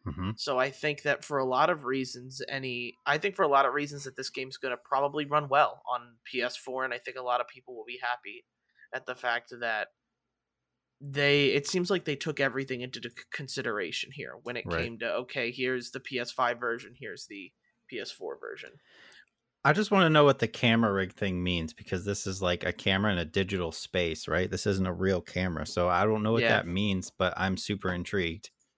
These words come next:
Speaker 2: Yeah, I, I hope it comes out well. One of the things that I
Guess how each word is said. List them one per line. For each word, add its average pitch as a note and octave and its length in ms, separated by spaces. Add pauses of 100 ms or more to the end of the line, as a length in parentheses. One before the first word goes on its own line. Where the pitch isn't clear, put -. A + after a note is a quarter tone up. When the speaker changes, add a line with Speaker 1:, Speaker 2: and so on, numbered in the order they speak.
(400)
Speaker 2:
Yeah, C#3 320
I, C#3+ 360 (580)
I E3+ 40
hope G3+ 180
it G3 100
comes F3+ 280
out D3 220
well. C#3 300
One D#3+ 180
of G#3 60
the F3+ 100
things D3 460
that C3 300
I C3+ 180